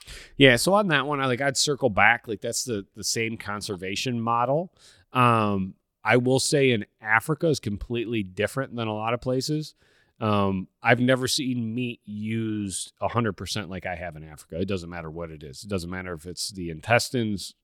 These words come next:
anything like that, all the way through on the animals. Um, that meat is gonna find a home somewhere over there.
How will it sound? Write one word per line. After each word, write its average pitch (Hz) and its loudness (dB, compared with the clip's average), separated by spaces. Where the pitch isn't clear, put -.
anything 123 4
like 107 -4
that, 101 -4
all 110 0
the 117 0
way 107 0
through 104 -6
on 95 -2
the 90 -12
animals. 92 -8
Um, 87 -4
that 110 4
meat 107 0
is 90 -4
gonna 98 -6
find 98 -4
a 87 -4
home 85 -6
somewhere 80 -6
over 73 -14
there. 62 -20